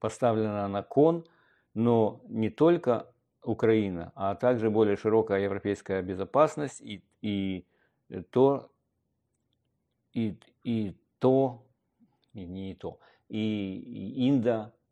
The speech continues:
Индо-, м, как Пасифик, Индо-Тихоокеанская политика тоже. И без дополнительного, без помощи, они говорят, для украинцев,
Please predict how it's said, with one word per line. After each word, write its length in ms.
Индо-, 840
м, 240
как 300
Пасифик, 540
Индо-Тихоокеанская 1500
политика 420
тоже. 340
И 340
без 500
дополнительного, 1080
без 220
помощи, 460
они 200
говорят, 300
для 120
украинцев, 580